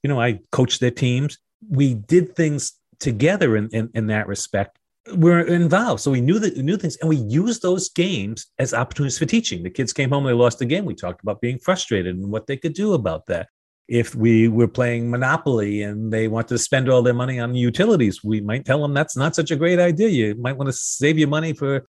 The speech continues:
Boardwalk and Park Place," or, you know, that kind of thing. But we used, but we did that. So you're engaged with them. And that's what's happened, I think. And I, and I wonder, actually, I'm gonna go, I wanna go back to what you were saying before about the younger parents versus the older parents. I'm wondering if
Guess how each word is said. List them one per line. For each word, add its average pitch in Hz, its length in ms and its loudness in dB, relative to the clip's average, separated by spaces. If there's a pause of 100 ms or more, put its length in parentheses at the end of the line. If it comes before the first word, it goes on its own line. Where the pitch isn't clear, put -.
(200)
Boardwalk 147 420 4
and 151 120 -2
Park 214 260 2
Place," 87 340 -4
or, 95 280 0 (420)
you 143 80 2
know, 135 100 0
that 143 220 0
kind 135 100 -2
of 120 60 -4
thing. 131 80 -2
But 180 120 2
we 160 80 6
used, 165 380 2
but 175 100 2
we 190 100 0
did 240 280 -2
that. 92 180 -4
So 156 140 2
you're 170 300 6
engaged 190 560 0
with 101 140 -6
them. 101 180 -8
And 147 100 -4
that's 190 240 -6 (300)
what's 165 180 2
happened, 214 420 -4
I 107 160 0
think. 117 220 -6
And 131 140 0
I, 131 60 2
and 143 200 0
I 131 40 2
wonder, 143 420 2
actually, 113 340 0
I'm 120 80 2
gonna 135 80 -2
go, 131 80 2
I 131 60 2
wanna 147 120 4
go 151 100 4
back 139 200 0
to 147 60 -2
what 139 100 0
you 113 80 -2
were 110 40 -2
saying 123 260 -4
before 143 340 4
about 117 240 2 (240)
the 110 80 0
younger 127 360 2
parents 117 480 0
versus 107 340 -4
the 104 160 2
older 160 240 4
parents. 87 360 -6 (120)
I'm 120 160 -2
wondering 143 640 2 (440)
if 135 280 2